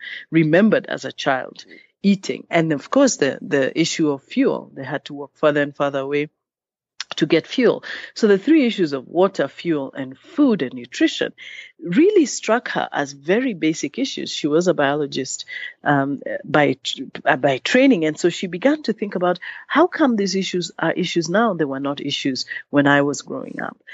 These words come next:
And very quickly she decided, "Well, I'm, I wanna talk to these women and see if we can plant trees," because trees, it seemed to her,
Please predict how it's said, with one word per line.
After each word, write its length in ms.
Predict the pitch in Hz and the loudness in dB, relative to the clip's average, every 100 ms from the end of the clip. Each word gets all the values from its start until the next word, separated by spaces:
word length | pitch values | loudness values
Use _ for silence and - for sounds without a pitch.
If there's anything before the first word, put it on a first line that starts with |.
| - - | -8 0
And 160 | 170 | 4
very 160 | 208 330 | 4 4
quickly 300 | - 214 196 | 0 -2 -4
she 180 | - 175 | -2 -6
decided, 600 | 160 - 165 180 160 - | -4 0 2 2 -2 -6
"Well, 220 | 131 - - | -12 -10 -6
I'm, 180 | 208 | -2
I 180 | 240 170 | -2 -2
wanna 220 | 202 247 | -2 -2
talk 300 | 156 165 - | -2 -2 -4
to 100 | - | -8
these 240 | 135 135 131 | -6 -4 0
women 320 | 214 285 - - | 4 4 2 -4
and 220 | - 139 | -8 -8
see 360 | - 175 170 175 - - _ | -6 -2 0 -2 -8 -20 _
if 240 | 175 - 160 | 0 0 -4
we 100 | 170 | -4
can 400 | - 156 147 143 _ _ _ | -2 -2 -2 -12 _ _ _
plant 280 | - 156 151 | -8 -6 -6
trees," 580 | - 330 370 165 - - - - | -2 4 6 4 -2 -10 -16 -8
because 360 | 170 - 160 - | -2 2 2 0
trees, 520 | - 302 320 277 - | 2 6 6 4 -2
it 200 | 165 - | -4 -2
seemed 320 | - 156 147 | 0 2 2
to 200 | - - | -2 -6
her, 280 | 123 135 175 | -4 -2 -2